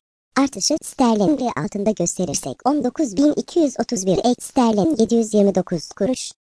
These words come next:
bin dokuz yüz yirmi dokuzda bin dokuz kuruş, bin dokuz yüz yirmi üçten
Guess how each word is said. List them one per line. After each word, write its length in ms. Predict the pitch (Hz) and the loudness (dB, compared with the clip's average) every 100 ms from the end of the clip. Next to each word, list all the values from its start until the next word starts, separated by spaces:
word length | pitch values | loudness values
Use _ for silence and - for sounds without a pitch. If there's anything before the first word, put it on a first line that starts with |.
| - | 0
bin 200 | 262 240 | 4 4
dokuz 300 | 240 339 294 | 2 2 2
yüz 220 | 294 220 | 0 2
yirmi 180 | 202 185 | 2 4
dokuzda 440 | 180 269 - 254 | 0 -2 0 2
bin 180 | 247 247 | 4 2
dokuz 320 | 247 349 - | 2 -2 -4
kuruş, 380 | - 208 254 - - - | -2 -2 -2 -8 -14 0
bin 180 | 254 262 | 2 4
dokuz 320 | 247 349 294 | 2 2 2
yüz 200 | 302 220 | 0 0
yirmi 180 | 196 196 | 0 0
üçten 440 | 185 - 294 143 | -2 -6 -6 -6